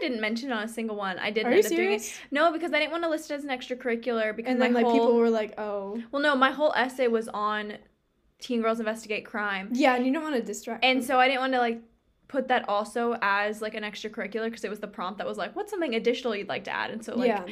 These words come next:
Speaker 1: but then I think in the essay I briefly mentioned starting another podcast, but it was, like, literally so brief. Like,
Speaker 2: Yeah.
Speaker 1: I think it was, like, in a compound sentence of something else.
Speaker 2: Yeah, no, we, that podcast was, like, a good idea.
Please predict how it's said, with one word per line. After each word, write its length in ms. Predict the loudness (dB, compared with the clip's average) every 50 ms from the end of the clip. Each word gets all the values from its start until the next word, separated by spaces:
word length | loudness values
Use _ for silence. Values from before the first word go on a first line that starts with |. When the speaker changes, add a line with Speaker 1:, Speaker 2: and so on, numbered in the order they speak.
| -12 -12 -14 -14 -6 -4
Speaker 1:
but 120 | 0 4
then 240 | 6 6 6 4 4
I 120 | 2 0 2
think 260 | 0 -2 -2 0 -2
in 100 | -2 -2
the 80 | 0 -2
essay 280 | -2 -4 -2 -2 -2
I 160 | 2 2 2 0
briefly 580 | 0 -4 -10 -8 -8 -8 -8 -4 -2 -2 0
mentioned 460 | 0 -2 -4 -4 -4 -4 -4 -6 -6
starting 320 | -6 -6 -6 -4 -4 -6 -8
another 180 | -6 -6 -6 -6
podcast, 540 | -6 -8 -8 -8 -6 -4 -4 -4 -4 -4 -6
but 80 | -4
it 40 | -2
was, 100 | -2 0
like, 140 | 0 -2 -2
literally 280 | -2 -2 0 0 -2
so 240 | -2 -2 -4 -4 -6
brief. 240 | -4 -6 -8 -8 -8
Like, 100 | -4 -2
Speaker 2:
Yeah. 140 | -2 -2 -2
Speaker 1:
I 60 | -2
think 140 | -4 -4 -2
it 20 | -4
was, 100 | -2 -2
like, 140 | -2 -4
in 60 | -4 -8
a 40 |
compound 520 | -8 -10 -10 -10 -10 -8 -10 -10 -10 -10 -12
sentence 240 | -12 -12 -12 -12 -12
of 80 | -12
something 260 | -12 -10 -10 -10 -10
else. 160 | -10 -8 -4 0
Speaker 2:
Yeah, 320 | 2 4 4 4 2 2 2
no, 200 | 4 4 6 6
we, 460 | 6 6 6 6 8 8 8 6 4 2 -2 -6 -4
that 240 | -2 -2 -2 0
podcast 520 | 2 0 0 0 2 0 0 0 -2 -6 -6
was, 140 | -6 -2 0
like, 300 | 0 0 0 -2 -6 _ _ _ _ -2
a 60 | -2 0
good 180 | 2 2 2
idea. 600 | 4 2 2 0 -2 -4 -2 -2 -2 -2 -4 -6